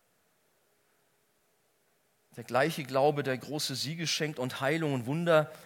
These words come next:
bewirkt, der hilft, auch schwerste Krankheiten und Notsituationen auszuhalten und aus Gottes Hand zu nehmen.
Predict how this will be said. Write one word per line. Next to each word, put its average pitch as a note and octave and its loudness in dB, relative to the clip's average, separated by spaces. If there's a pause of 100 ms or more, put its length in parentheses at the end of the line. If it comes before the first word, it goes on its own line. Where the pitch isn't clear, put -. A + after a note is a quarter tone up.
(100)
bewirkt, C#3+ -4
der C#3+ 2
hilft, D#3 -4
auch B2+ -2
schwerste D3 -2
Krankheiten D3+ -2
und C3+ -2
Notsituationen C3+ -2
auszuhalten B2 0
und A#2 -4
aus A#2+ -4
Gottes B2 -6
Hand F#3+ -8
zu - -6
nehmen. E2+ -8